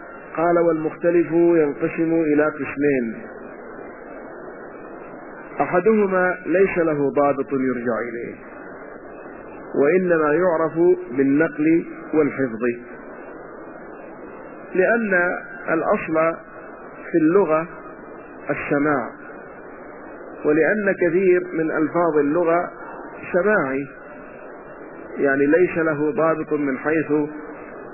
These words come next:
الوزن، وإنما ينقله الناس بحسب ما سمعوا. ولذلك يقول: هذا النوع ينبغي لمن ألف فيه أن يورده كما سمع، دون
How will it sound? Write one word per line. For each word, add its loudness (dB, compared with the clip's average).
الوزن، 2
وإنما 4
ينقله 4
الناس 4
بحسب -2
ما 4
سمعوا. 0
ولذلك 4
يقول: 2
هذا 2
النوع 2
ينبغي 4
لمن 4
ألف 2
فيه 4
أن 4
يورده 6
كما 2
سمع، 2
دون 8